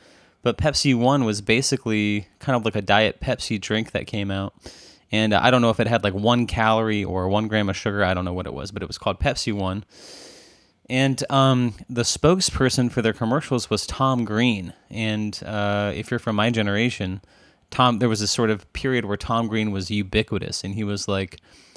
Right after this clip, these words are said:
just the face of comedy and the face of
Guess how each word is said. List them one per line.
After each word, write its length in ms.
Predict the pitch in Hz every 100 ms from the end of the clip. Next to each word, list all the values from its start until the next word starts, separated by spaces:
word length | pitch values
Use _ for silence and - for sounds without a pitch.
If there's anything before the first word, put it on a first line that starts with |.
| - _ _ _ _
just 200 | - 135
the 80 | 123
face 260 | 160 143 135
of 100 | -
comedy 520 | 156 143 135 131 120
and 100 | 104
the 60 |
face 320 | 98 120 113 113
of 280 | 104 101